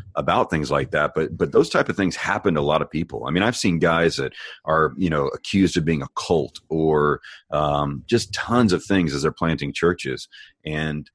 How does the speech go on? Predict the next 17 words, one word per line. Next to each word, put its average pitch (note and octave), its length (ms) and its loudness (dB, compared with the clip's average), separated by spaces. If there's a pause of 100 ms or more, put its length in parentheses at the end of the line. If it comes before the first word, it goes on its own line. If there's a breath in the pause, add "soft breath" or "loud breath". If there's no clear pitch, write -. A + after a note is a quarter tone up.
(140)
and D2+ 320 -6
so, D#2+ 480 2
you E2 120 -4
know, D2+ 260 0 (220)
that G2 300 -2
does G2 280 2
happen. F2+ 400 0
It D2+ 240 0
will E2+ 220 2
happen. D#2+ 440 -2
And E2 140 -2
it's - 200 -6 (240 loud breath)
not C3+ 280 2
if A2 180 2
that E2 160 2
happens, D2 500 -4
is D#2+ 300 0